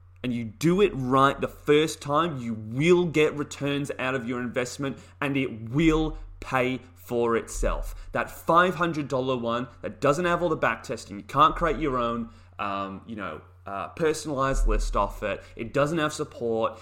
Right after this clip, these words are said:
It's not gonna change. That is not going to pay for itself for the most part. Sometimes it definitely will. But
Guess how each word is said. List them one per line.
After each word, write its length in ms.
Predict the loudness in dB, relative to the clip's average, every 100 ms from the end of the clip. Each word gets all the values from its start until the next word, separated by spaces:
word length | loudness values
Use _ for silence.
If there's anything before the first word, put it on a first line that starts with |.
| -16
It's 180 | -12 -6
not 240 | -4 -2
gonna 180 | -2 -4
change. 560 | -4 -4 -2 -4 -6 -8 -10 -2
That 240 | -2 0
is 220 | -2 -2 -6 -6
not 600 | -2 2 2 0 -10 -16 -10 0
going 280 | 2 2
to 120 | -4 -8
pay 240 | -4 -4
for 220 | -4 -6
itself 560 | -4 -4 -4 -6 -10 -18 -20 -14
for 120 | -6
the 60 | -2
most 280 | -2 -2 -6
part. 240 | -12 -12 -10
Sometimes 440 | -6 -6 -4 -6 -6
it 80 | -10
definitely 300 | -10 -12 -10
will. 240 | -10 -12 -16 -20 -14
But 540 | -2 4 4 2 -6